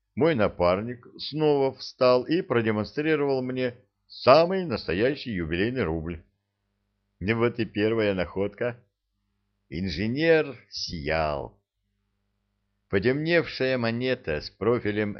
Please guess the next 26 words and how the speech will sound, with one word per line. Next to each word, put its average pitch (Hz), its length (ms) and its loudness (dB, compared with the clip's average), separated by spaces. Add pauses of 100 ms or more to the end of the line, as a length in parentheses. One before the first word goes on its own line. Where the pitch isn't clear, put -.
(120)
дедушки 90 560 -2
Ленина 78 720 -4 (480)
незамедлительно 135 880 0
переместилась 101 800 -2
мне 87 200 -4
в 80 80 -4
руки. 69 540 -8 (680)
Я 98 220 4
тщательным 92 640 -2
образом 85 480 -2
осмотрел 78 840 -6
ее 92 420 -6 (640)
и 90 120 -4
даже 92 280 2
потер 92 480 0
большим 80 440 -6
пальцем, 87 580 2 (460)
словно 92 460 -2
мог 107 380 -4
таким 92 420 -6
образом 95 640 -4
очистить - 800 -10
ее 78 260 -6
от 71 140 -10
последствий 92 640 -6
окисления. 80 760 -10